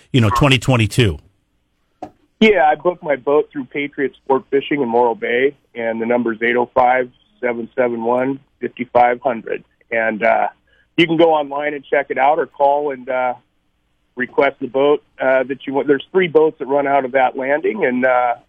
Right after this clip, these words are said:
Speaker 2: mine's the Endeavor.
Speaker 1: Yeah, I just Googled Endeavor Sport Fishing Morro Bay, and it came up.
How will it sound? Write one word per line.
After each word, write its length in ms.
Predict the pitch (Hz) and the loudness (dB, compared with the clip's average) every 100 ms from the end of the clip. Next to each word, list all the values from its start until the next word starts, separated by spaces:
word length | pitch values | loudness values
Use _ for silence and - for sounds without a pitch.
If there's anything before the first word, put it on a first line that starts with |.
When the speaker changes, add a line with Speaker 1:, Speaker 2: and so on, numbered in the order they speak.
| _ | _
Speaker 2:
mine's 360 | 117 135 143 131 | -2 0 0 -2
the 100 | 147 | -2
Endeavor. 420 | 160 147 113 101 - _ | 2 2 0 -6 -20 _
Speaker 1:
Yeah, 160 | 131 151 | 2 4
I 120 | 151 | 4
just 200 | 175 190 | 4 2
Googled 500 | - 170 143 135 113 - | 2 4 4 2 0 2
Endeavor 420 | 135 117 139 123 | 2 4 4 2
Sport 320 | - 135 120 | 0 0 2
Fishing 300 | 131 120 120 | 0 2 2
Morro 200 | 113 113 | 2 2
Bay, 300 | 101 113 117 | 4 6 6
and 80 | 110 | 2
it 140 | 110 | 0
came 240 | - 120 113 | 0 2 4
up. 160 | 110 | 2